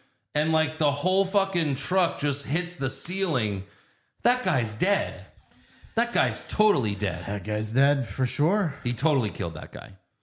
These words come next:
Speaker 2: But I, I like the scene 'cause, you know, when they open the slaughter thing and they start shooting the, the stuff, they start with the, the Uzi.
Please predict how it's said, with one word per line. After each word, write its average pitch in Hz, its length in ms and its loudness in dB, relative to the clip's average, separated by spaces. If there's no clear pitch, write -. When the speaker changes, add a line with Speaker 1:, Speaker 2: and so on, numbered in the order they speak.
Speaker 2:
But 226 220 0
I, - 240 -2
I 226 140 4
like 247 300 0
the 269 100 -2
scene 226 380 0
'cause, 143 300 2
you 160 80 0
know, 156 440 4
when 160 300 2
they 151 300 4
open 170 280 0
the 151 80 2
slaughter 147 400 2
thing 131 240 2
and 123 80 0
they 120 60 2
start 135 300 0
shooting 139 300 2
the, 113 280 -2
the 131 80 -4
stuff, 143 380 2
they 147 80 2
start 170 320 4
with 170 80 4
the, 147 360 4
the 151 120 2
Uzi. 131 560 2